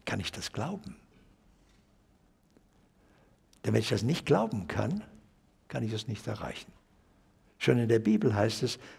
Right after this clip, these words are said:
einem jeden geschieht nach seinem Glauben. Wenn Sie jetzt zum Beispiel glauben,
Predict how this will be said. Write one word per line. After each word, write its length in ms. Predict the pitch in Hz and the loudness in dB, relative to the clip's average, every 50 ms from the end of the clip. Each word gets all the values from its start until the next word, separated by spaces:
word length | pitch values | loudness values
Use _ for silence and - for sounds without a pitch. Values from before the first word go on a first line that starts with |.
| - - | -10 -2
einem 280 | - 113 107 101 101 | 0 2 2 2 2
jeden 480 | 101 104 123 151 180 180 - 185 175 170 - - - - _ - | 2 4 4 4 2 0 0 -2 -2 -2 -4 -10 -20 -20 _ 0
geschieht 560 | - 104 - - - 135 139 151 147 - - - - - | 2 2 2 4 4 2 2 2 0 -6 -18 -14 -6 -4
nach 180 | 110 107 - | -4 -4 -2
seinem 400 | - - 110 101 101 101 104 107 | 0 0 0 0 0 -2 -4 -4
Glauben. 400 | 110 - 87 76 - - - - - _ _ _ _ _ _ _ _ _ _ _ _ _ _ _ _ _ _ _ _ - - - - | -4 -4 -4 -4 -6 -10 -14 -18 -18 _ _ _ _ _ _ _ _ _ _ _ _ _ _ _ _ _ _ _ _ -20 -20 -10 -2
Wenn 120 | - 123 | 0 0
Sie 140 | 104 107 120 | 2 2 2
jetzt 220 | 156 196 190 - - | 2 2 2 2 0
zum 140 | 196 175 | 2 4
Beispiel 340 | 147 135 131 120 - - 117 | 6 6 4 4 2 0 2
glauben, 440 | 104 107 107 110 113 110 113 113 107 | 4 6 6 6 6 6 4 0 -2